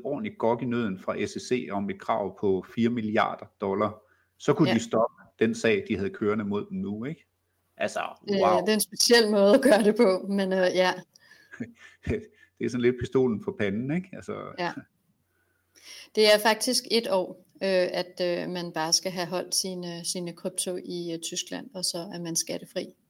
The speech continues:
Speaker 2: hvis der er nogen, der sidder
Speaker 1: Okay.
Speaker 2: der og får lyst til at flytte over grænsen.
Speaker 1: Okay.
Speaker 2: Øhm, det kan, kunne man jo få lyst til.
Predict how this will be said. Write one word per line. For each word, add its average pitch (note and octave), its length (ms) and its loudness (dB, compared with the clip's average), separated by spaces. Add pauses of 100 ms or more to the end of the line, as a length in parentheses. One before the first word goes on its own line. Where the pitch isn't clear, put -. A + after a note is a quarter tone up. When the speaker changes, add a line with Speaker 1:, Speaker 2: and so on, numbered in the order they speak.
(200)
Speaker 2:
hvis - 180 -4
der F3 100 -6
er E3+ 60 -6
nogen, E3+ 200 -10
der F3 60 -4
sidder - 220 0
Speaker 1:
Okay. F#3 140 -8
Speaker 2:
der - 100 -4
og - 80 -8
får F3 100 -12
lyst E3+ 260 -4
til - 80 -2
at - 140 -8
flytte E3 320 -6 (160)
over D#3+ 220 -4
grænsen. D#3+ 480 0 (1500)
Speaker 1:
Okay. F#3 340 6
Speaker 2:
Øhm, E3+ 580 -4 (1000)
det A#3 180 0 (800)
kan, G3+ 180 -6
kunne G#3+ 220 -2 (200)
man G3+ 200 -2
jo F#3 80 -4
få F#3 140 -6
lyst F3 320 -2
til. E3+ 120 -4